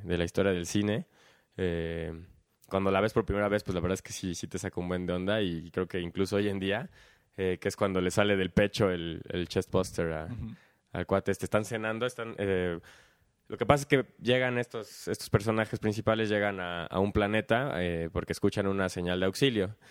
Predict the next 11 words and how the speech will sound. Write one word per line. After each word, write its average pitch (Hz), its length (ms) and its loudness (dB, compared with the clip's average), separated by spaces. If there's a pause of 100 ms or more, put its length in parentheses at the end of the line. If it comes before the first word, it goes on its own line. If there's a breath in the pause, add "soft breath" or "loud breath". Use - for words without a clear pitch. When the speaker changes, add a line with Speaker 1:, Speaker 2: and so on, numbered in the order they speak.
(120 loud breath)
Speaker 2:
Y 127 100 0
de 131 100 4
hecho 147 220 2
se 147 100 -2
ve 120 100 0
la 127 140 -6
nave 117 320 -8
de 104 560 -14
Speaker 1:
Sí. 123 220 2
Speaker 2:
Prometheus. 110 640 0
Speaker 1:
Exacto. 101 420 -4